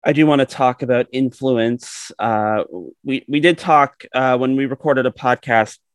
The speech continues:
around Christmas time about the whole caucus of one, you know, jokes and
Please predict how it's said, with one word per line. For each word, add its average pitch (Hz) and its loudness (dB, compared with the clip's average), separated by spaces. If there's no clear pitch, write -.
around 120 0
Christmas 143 -2
time 104 0
about 107 2
the 110 -2
whole 123 4
caucus - -4
of 123 -4
one, 117 0
you - -4
know, 104 0
jokes 143 2
and 120 -2